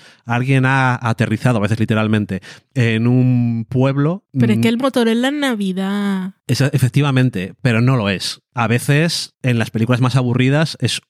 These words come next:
Speaker 1: un tostón, porque incluso esta persona vuelve de los años cuarenta y no están, o sea, ya vale lo de te creo o no te creo, que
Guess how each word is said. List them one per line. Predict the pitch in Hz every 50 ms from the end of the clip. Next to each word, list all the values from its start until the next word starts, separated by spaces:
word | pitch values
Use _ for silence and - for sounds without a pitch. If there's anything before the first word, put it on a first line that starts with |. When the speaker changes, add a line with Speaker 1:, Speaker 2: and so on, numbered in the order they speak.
| _ _ _
Speaker 1:
un | 123 120
tostón, | 117 101 - - - 87 87 107 - - _
porque | 123 120 117
incluso | 117 120 123 120 120
esta | - - 131
persona | - 143 123 - - 139 135 127 107 95 92 95 -
vuelve | 110 117 113 117 127 139 135 117 107 98 95 95 - - _ _ _ _ _
de | - 123 120 117 110 107 107 107 104 104
los | 107 107 -
años | 117 113 120 113 -
cuarenta | - 131 123 131 139 147 - - 160 170 -
y | - 117 113 113 113
no | 113 113 123
están, | 123 - - 143 147 147 151 151 147 143 131 - - -
o | -
sea, | - 113 107 101 101 101 101 98 107
ya | 113 113 117 117 123
vale | 120 123 127 127 123
lo | 123 120 117
de | 113 113 110 110 110 107 107 -
te | - 117 107
creo | - 123 113 117 117 113 113
o | 113
no | 110 110 110
te | - 107
creo, | 95 - 104 110 113 113 123 135 160 160
que | - - 92 90 90 90 90 - -